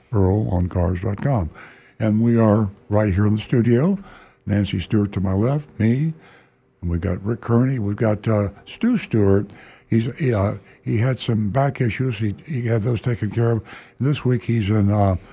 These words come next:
Philadelphia visiting our granddaughter in college. And, uh,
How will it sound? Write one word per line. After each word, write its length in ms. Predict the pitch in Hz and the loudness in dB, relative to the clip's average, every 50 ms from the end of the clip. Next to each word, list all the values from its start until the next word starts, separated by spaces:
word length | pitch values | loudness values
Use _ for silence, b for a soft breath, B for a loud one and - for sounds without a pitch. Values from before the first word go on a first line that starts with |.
| B B - | B B 0
Philadelphia 680 | - 175 165 160 160 151 185 180 147 98 92 90 82 | 2 4 4 6 4 4 4 4 4 4 4 2 4
visiting 420 | 80 92 110 104 85 110 110 98 107 | 4 4 2 2 2 2 2 2 2
our 200 | 101 98 85 71 B B B B - | 2 0 0 -2 B B B B -4
granddaughter 560 | - 131 135 127 107 101 101 95 85 87 87 | -2 0 0 2 2 2 2 4 4 4 2
in 80 | 90 87 | 2 0
college. 560 | - 131 127 104 90 80 71 73 - - - B B B B B B B B B B | 0 0 0 0 0 -2 -4 -6 -10 -16 -20 B B B B B B B B B B
And, 280 | 98 90 87 85 82 82 | -4 -2 0 0 2 2
uh, 280 | 90 87 87 85 82 | 2 2 2 0 -2